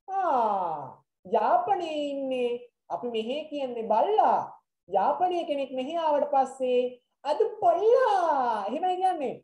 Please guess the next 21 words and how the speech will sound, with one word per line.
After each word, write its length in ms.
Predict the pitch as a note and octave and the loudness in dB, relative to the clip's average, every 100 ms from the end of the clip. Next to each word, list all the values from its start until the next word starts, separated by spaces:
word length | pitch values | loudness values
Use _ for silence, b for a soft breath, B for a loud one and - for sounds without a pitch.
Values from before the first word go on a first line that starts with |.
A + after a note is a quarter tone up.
| _ | _
"අදු 160 | - C#4 - | -4 -4 -4
පොල්ලා" 800 | - E4 G#4 A4+ G#4 E4+ D#4 C4+ | 2 4 4 2 4 4 4 2
කියලා 300 | B3+ B3 B3 | 2 4 4
කියන්නේ. 260 | A#3+ A3+ | 2 -2
"අදු 200 | G#3+ C4 | -4 -2
බල්ලා" 480 | C4 A#3 B3+ D#4 E4+ F4 | 2 4 4 6 6 4
කියලා 260 | D#4+ D4 | 2 0
වගේ 180 | C#4 C#4 | 0 -6
කියන්නේ 300 | D4 F4 E4+ | -6 -6 -6
නැත්නම් 280 | G#3 - B3 | -8 -6 -2
"අදු 160 | A3+ C#4+ | -2 -2
නායි" 380 | B3 A3+ B3 D4+ | -4 -4 -4 -6
කියලා. 360 | C#4 G#3+ - - _ _ _ _ _ _ | -2 -2 -2 -8 _ _ _ _ _ _
"අදු 180 | A#3+ D#4+ F4+ | -2 0 -2
පොල්ලා." 800 | - E4 E4+ G#4 G4+ C#4+ A3+ F3+ D#3+ - - - | -2 2 4 4 4 4 4 2 -2 -8 -18 -6
බල්ලා 360 | F3 G#3 C4+ C4 | 0 2 2 2
නෙමෙයි, 240 | C4+ D#4 D#4 | 0 -2 -2
පල්ලා. 1000 | D4 D4 E4+ F#4 E4 C4 A3 F3+ C#3+ - _ _ _ _ _ _ _ _ _ _ _ _ _ - | 2 4 4 2 2 4 4 2 -2 -12 _ _ _ _ _ _ _ _ _ _ _ _ _ -6
පල්ලා. 520 | F3+ G3+ A3 G3+ D#3+ C#3 | -2 0 0 0 -2 -6
<laughs> 60 | - | -12
හරිද? 360 | G#2 - _ | -14 -14 _